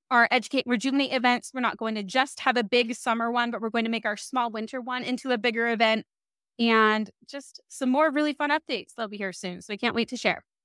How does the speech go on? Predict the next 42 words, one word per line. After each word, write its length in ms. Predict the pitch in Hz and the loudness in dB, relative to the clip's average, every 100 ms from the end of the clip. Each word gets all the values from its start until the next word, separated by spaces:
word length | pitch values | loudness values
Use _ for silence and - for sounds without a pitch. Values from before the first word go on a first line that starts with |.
| _ _ _ _ | _ _ _ _
So 460 | - 311 262 196 - _ _ _ 269 | 2 6 8 6 -2 _ _ _ 0
I 100 | - | 6
also 340 | 311 466 - 320 | 6 6 2 4
love 200 | 302 277 | 4 4
to 120 | 302 | 4
engage 340 | 254 247 214 | 6 4 0
with 160 | 247 202 | -2 0
you 300 | 208 285 285 | 4 6 4
too. 400 | - 269 190 139 | 2 2 2 0
So 260 | - 254 | 2 4
if 180 | 247 262 | 4 0
you 120 | 277 | 0
didn't 380 | 220 330 494 330 | 2 2 2 0
know, 480 | 240 254 226 196 208 | 2 4 6 6 4
we 140 | 269 277 | 0 0
have 280 | 277 294 | 2 2
a 140 | - 285 | 2 -2
weekly 560 | 202 277 - 339 381 440 403 - - - | 0 -4 0 2 4 4 -2 -8 -12 -8
discussion 560 | 269 - 311 - 285 | -4 2 2 2 -4
thread 380 | 269 240 233 226 | 2 4 4 2
in 160 | 247 254 | 2 4
our 140 | 254 | 4
Facebook 480 | 240 240 226 233 202 | 2 -2 -2 -4 -6
group, 220 | 202 196 | -8 -4
Wife 180 | 208 220 | -2 -2
Teacher 260 | - 226 240 | -4 -4 2
Mommies 320 | 208 202 202 | 2 2 -4
Unite, 360 | 214 220 285 262 | -2 2 4 4
where 100 | 254 | 0
we 80 | |
can 120 | 269 247 | 0 -2
discuss 400 | 240 - 233 - | -4 0 0 0
the 80 | 233 | -4
podcast. 680 | - 277 233 220 190 - | 2 2 0 -6 -8 -12
We 120 | 247 285 | -6 0
have 180 | 294 | 2
that 240 | 302 285 254 | 4 4 4
not 220 | 311 349 | 4 4
even 200 | 349 330 | 2 2
just 340 | 262 330 - | 4 4 2
during 240 | 285 294 277 | 2 4 4
this. 260 | 262 - | 2 -4